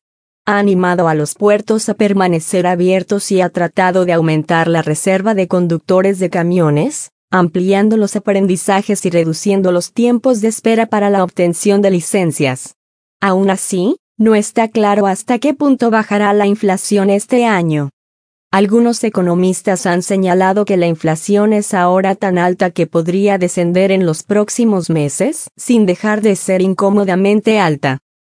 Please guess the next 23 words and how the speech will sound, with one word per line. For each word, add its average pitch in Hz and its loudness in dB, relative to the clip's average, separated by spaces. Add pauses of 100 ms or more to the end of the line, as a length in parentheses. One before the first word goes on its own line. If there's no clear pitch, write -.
(200)
La 226 2
vida 190 2
de 180 2
los 170 0
estadounidenses 208 0
sigue 240 0
siendo 220 0
muy 214 4
anormal 190 0
debido 226 4
a 196 2
la 180 2
alteración 170 -2
de 196 2
la 165 0
vida 185 0
cotidiana 185 0
por 185 -2
la 160 0
pandemia. 156 0 (500)
Según 240 2
muchas 240 0
medidas, 165 0